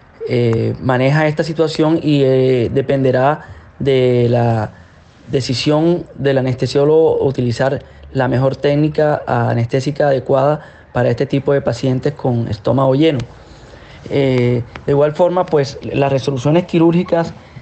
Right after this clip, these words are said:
de las diferentes patologías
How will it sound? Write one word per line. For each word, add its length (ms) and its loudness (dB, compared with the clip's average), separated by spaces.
de 380 0
las 240 -2
diferentes 440 -2
patologías 840 -2